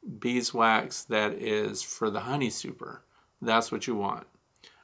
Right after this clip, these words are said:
I don't want you to keep it for another year, because I think having it fresh that year adds to the quality of it. It's fresh, it's new, the cappings are cool.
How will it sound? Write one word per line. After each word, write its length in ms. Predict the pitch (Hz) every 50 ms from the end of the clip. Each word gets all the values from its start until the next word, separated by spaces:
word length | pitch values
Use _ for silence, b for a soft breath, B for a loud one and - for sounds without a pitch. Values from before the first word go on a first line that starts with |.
| b -
I 100 | - 110
don't 240 | 113 139 156 180
want 260 | 185 147 139 143 139 143
you 60 | 143
to 60 | 135
keep 340 | 135 - - 208 190 185 -
it 400 | 135 117 110 - - - - -
for 180 | - - 123
another 260 | 117 113 113 107 104 107
year, 480 | 113 135 147 123 110 - - - - _ - -
because 320 | 120 110 - 123 110 104
I 120 | 113 110
think 220 | 110 123 123 127 127
having 280 | 127 127 127 123 120
it 140 | 110 - -
fresh 340 | - - 127 123 123 - -
that 220 | - 113 113 -
year 400 | - 123 131 147 156 156 156 156 b b b b b b b _ -
adds 440 | - 127 135 135 139 139 135 - -
to 640 | - - - 131 123 123 120 120 120 113 113 110 110 b b b b b b b b _ _ _
the 100 | - 117
quality 520 | 104 - - - 135 127 123 110 101 98 98
of 160 | - 107 -
it. 180 | - - - _ _ _ _ _
It's 220 | - 117 107 104 -
fresh, 440 | - - 120 123 123 123 117 - -
it's 300 | - 127 101 - - -
new, 360 | 123 123 123 123 123 123 117
the 100 | 117 127
cappings 580 | - - - - 131 123 120 - 139 123 117
are 80 | 120 117
cool. 480 | 117 - - 123 117 113 110 110 -